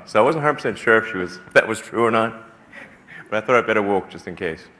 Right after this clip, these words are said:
Um, so yeah, just, I, I, I sort of thought I knew the way,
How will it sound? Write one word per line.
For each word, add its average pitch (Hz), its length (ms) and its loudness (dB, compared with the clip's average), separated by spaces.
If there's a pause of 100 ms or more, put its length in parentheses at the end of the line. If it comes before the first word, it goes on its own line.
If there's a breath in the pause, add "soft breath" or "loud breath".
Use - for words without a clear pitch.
(560 loud breath)
Um, 87 340 -4 (500)
so 98 420 2
yeah, 107 180 6
just, - 360 -12
I, 95 80 -4 (220)
I, - 280 -10
I - 20 -2
sort 156 220 0
of 147 120 -2
thought 139 140 4
I 127 60 6
knew 120 140 0
the 110 80 2
way, 104 260 0